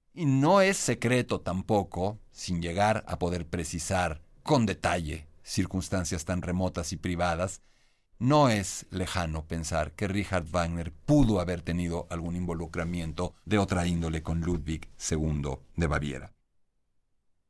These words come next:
Lo que sí es seguro es que Ludwig le dijo, con todo el poder ya en la mano, "Tus problemas han terminado. Tu vida, tu obra, tu futuro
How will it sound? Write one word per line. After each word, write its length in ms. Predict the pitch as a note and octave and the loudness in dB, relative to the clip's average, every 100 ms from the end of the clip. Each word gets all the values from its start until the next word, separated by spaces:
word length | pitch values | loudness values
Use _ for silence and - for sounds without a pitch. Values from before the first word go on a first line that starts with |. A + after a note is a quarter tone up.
| _ _ _ _ _ _ _ _ _ | _ _ _ _ _ _ _ _ _
Lo 200 | B2 B2+ | 2 4
que 120 | B2+ | 2
sí 280 | G#2+ - A3+ | 0 2 4
es 80 | F#3+ | 2
seguro 600 | - C3 F3+ A2+ A2+ B2 _ _ | 2 2 4 4 2 -4 _ _
es 160 | - B2+ | -4 -2
que 120 | C3+ | 2
Ludwig 640 | A#2 D#3 D#3+ A#2+ B2 - - | 6 6 6 4 0 -2 -4
le 220 | G#2 G#2+ | -2 2
dijo, 520 | G#2 F2 - D#2+ D2 - - | 2 0 -4 -6 -6 -12 -6
con 220 | G2+ G2 | -2 0
todo 300 | - A#2 A2+ | 2 2 2
el 100 | G#2 | 0
poder 420 | F#2+ F2+ F#2 E2+ | -2 -2 -2 -4
ya 360 | D#2+ E2 D2+ D2 - _ | -2 -2 -2 -6 -20 _
en 140 | - F2 | -6 -4
la 80 | E2 | -2
mano, 420 | D#2+ D2 C2 - _ _ _ _ | -4 -4 -6 -12 _ _ _ _
"Tus 180 | - G2+ | -8 -6
problemas 800 | - G2+ G#2 A2 A2 A2 - - - - | -2 0 2 2 2 -2 -6 -16 -12 -4
han 180 | G#2 | -4
terminado. 640 | F#2 F2+ E2+ D2 C#2 A1 - _ _ _ _ - | -2 -2 -2 -4 -8 -12 -18 _ _ _ _ -8
Tu 140 | G#2 | -4
vida, 440 | F2+ A2+ A2 A2+ - - - - | 2 4 4 0 -6 -18 -20 -12
tu 200 | - G2+ | -2 2
obra, 400 | G#2+ G2+ G2 F#2 - - | 4 4 0 -4 -10 -8
tu 80 | A2 | -6
futuro 640 | - - A2 G2+ F#2 F2+ | -6 -6 -2 0 0 -4